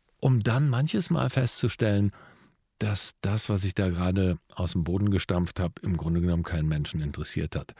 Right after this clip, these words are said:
und ich das, äh, Projekt oder das Produkt am Markt vorbei produziert habe. Und das ist mir früher öfter passiert. Und aus dem ursprünglichen Selbstbild,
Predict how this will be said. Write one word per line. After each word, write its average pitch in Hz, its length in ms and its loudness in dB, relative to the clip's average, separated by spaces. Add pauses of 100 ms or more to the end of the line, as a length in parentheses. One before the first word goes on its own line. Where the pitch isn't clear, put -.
(480)
und 101 160 2
ich - 160 -2
das, - 380 0 (100)
äh, - 240 -4 (240)
Projekt 90 560 0
oder 82 280 -2
das 82 200 -2
Produkt 92 440 0
am 85 160 0
Markt 85 340 -2
vorbei 87 380 2
produziert 82 640 0
habe. 78 240 -2 (920)
Und - 140 2
das 120 140 2
ist 139 120 0
mir 92 140 0
früher 110 300 0
öfter 113 220 -2
passiert. - 500 -6 (720)
Und 110 180 2
aus 117 160 0
dem 113 260 2 (120)
ursprünglichen 143 800 2
Selbstbild, 107 800 2